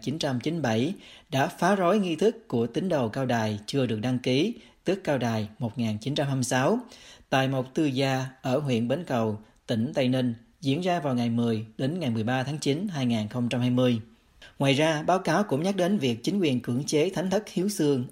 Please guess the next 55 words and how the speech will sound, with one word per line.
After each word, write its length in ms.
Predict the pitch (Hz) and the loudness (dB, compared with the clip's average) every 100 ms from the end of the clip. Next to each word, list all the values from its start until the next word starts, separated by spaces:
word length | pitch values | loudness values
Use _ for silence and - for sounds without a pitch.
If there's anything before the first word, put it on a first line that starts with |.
| - | -4
ở 220 | 123 123 151 | -2 0 0
Tuy 120 | 127 | 0
Hòa, 340 | 123 120 107 104 | 0 0 -2 -4
tỉnh 180 | 110 123 | -4 0
Phú 160 | 170 | 2
Yên. 220 | 156 127 110 - _ _ _ _ _ _ _ - _ _ _ | 2 2 -2 -12 _ _ _ _ _ _ _ -20 _ _ _
Liên 200 | 180 190 | 0 2
quan 120 | 196 | 2
đến 140 | 190 220 | 2 2
việc 180 | 143 - | 2 0
chính 160 | 202 | 0
quyền 220 | 175 127 | 2 2
can 200 | 120 170 | 0 0
thiệp 160 | 165 131 | 0 0
vào 160 | 113 120 | 0 -2
công 180 | 165 | 0
việc 180 | 139 117 | 0 0
nội 160 | 123 117 | 0 0
bộ 280 | 117 117 110 | 0 0 0
của 180 | 123 | -4
các 160 | 107 170 | -4 -2
nhóm 180 | 151 185 | -2 2
tôn 180 | 160 135 | 2 2
giáo, 320 | 123 156 233 - - - _ | 2 2 0 -6 -20 -20 _
bản 280 | 127 123 160 | 0 2 2
báo 100 | 175 | 2
cáo 160 | 175 | 2
viết, 400 | 180 185 254 - - - | 2 4 2 0 -14 -4
nhiều 220 | 165 170 | 0 2
tổ 160 | 160 156 | 4 6
chức 180 | 240 | 4
xã 140 | - 196 | 2 0
hội 200 | 160 139 | 2 2
dân 160 | 170 | 2
sự 280 | 156 143 120 | 2 2 2
bày 240 | 160 143 139 | 2 0 2
tỏ 160 | 131 156 | 2 4
lo 220 | 202 196 | 4 2
ngại 340 | 165 131 127 | 0 0 0
về 200 | 135 123 | 0 -2
khả 160 | 120 135 | 0 -2
năng 200 | 175 170 | -2 -2
chính 200 | 147 202 | -2 -2
phủ 280 | 208 127 147 | 0 0 0
can 260 | 165 160 | -2 -2
thiệp 200 | 147 127 - | -2 -2 -2
vào 140 | 131 120 | -4 -4
các 140 | 160 | 2
quyết 140 | 208 175 | 2 2
định 240 | 127 117 | 0 0
của 100 | 143 | -2
nhà 200 | 170 135 | -2 -2
thờ 240 | 123 120 113 | 0 -2 -2
Công 180 | 139 139 | -2 0
giáo 280 | 139 190 | 2 2